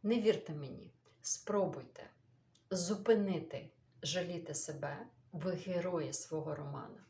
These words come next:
герої і героїні. Зупинити критику себе і інших, і зупинити ря-, ря-, м, рятувати когось, якщо він вас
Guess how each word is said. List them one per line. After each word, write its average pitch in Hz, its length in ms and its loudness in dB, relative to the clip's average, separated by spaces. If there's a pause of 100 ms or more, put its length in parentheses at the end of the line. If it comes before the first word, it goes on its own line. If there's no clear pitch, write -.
герої 156 800 0
і 170 140 -2
героїні. 156 680 -6 (720)
Зупинити 208 680 4
критику 185 580 -2
себе 170 480 0
і 175 60 -4
інших, 208 760 -4 (1120)
і 226 100 2
зупинити 196 920 -2 (760)
ря-, 185 340 -2 (260)
ря-, 185 340 -2 (160)
м, 170 200 -4 (120)
рятувати 185 760 2
когось, - 760 0 (920)
якщо 175 400 -2
він 175 340 -4
вас - 440 -8